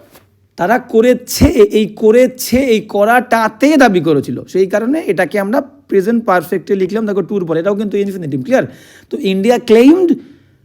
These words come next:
to destroy না, ইন-, যেহেতু করে ফেলেছে, তো এটাকে এই রকমভাবে লিখতে হয়, ইন্ডিয়া claimed to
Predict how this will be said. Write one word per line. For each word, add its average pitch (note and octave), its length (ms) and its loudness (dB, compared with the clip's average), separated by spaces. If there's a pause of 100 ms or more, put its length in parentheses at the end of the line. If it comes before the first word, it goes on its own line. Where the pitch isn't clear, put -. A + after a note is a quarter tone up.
(220)
to E4+ 120 8
destroy G3 440 2
না, G3+ 200 -6 (240)
ইন-, F#3+ 280 -2
যেহেতু G#3 320 2
করে C4+ 200 2
ফেলেছে, B3+ 360 2 (220)
তো G#3 80 0
এটাকে A#3 280 0
এই B3 200 0
রকমভাবে A3+ 420 0
লিখতে D3+ 280 -4
হয়, B2 160 -6
ইন্ডিয়া E3+ 340 0 (100)
claimed B3+ 440 2 (180)
to - 60 -2